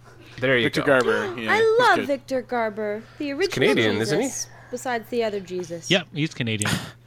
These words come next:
Speaker 2: What did he play Jesus in?
Speaker 3: Godspell.
Speaker 4: Godspell.
Speaker 2: Oh, okay.
Speaker 3: The movie.
Speaker 2: I've never watched any of the, oh no, I've watched one of the movie versions of Godspell, like, the seventies
Speaker 3: Yeah, the
Speaker 2: one.
Speaker 3: original
Speaker 4: That's the
Speaker 3: seventies
Speaker 4: one.
Speaker 3: version.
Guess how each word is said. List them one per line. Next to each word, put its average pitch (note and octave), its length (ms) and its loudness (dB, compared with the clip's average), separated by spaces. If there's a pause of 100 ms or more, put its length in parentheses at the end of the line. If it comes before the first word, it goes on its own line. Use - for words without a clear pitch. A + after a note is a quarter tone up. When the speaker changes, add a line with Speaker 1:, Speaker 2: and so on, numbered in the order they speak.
(200)
Speaker 2:
What B2+ 100 -4
did E3 80 2
he C#4 80 0
play - 200 2
Jesus G#3+ 540 -2
in? G2 220 -10 (600)
Speaker 3:
Godspell. A3 280 4
Speaker 4:
Godspell. A2 380 4 (600)
Speaker 2:
Oh, A2+ 180 -6
okay. - 200 -4
Speaker 3:
The G#4 60 4
movie. A#4 120 2
Speaker 2:
I've C3+ 80 0
never D#3+ 240 6
watched C3+ 320 6
any C3+ 180 4
of A#2+ 80 0
the, A2+ 280 0 (200)
oh E3 160 4
no, F#3 140 6
I've F#3 140 4
watched - 200 2
one C#3+ 120 0
of C#3+ 60 0
the B2+ 60 -2
movie G#2 240 -8
versions G#2 380 -12
of G#2 80 -16
Godspell, G#2 460 -8
like, G#2 200 -10
the G2+ 360 -8
seventies A#2+ 400 -6
Speaker 3:
Yeah, D#4 80 0
the C#4 80 -4
Speaker 2:
one. C4+ 80 0
Speaker 3:
original C#4 340 0
Speaker 4:
That's C4 80 -12
the D4+ 60 0
Speaker 3:
seventies D#4+ 280 4
Speaker 4:
one. B2+ 160 6
Speaker 3:
version. F#4+ 220 0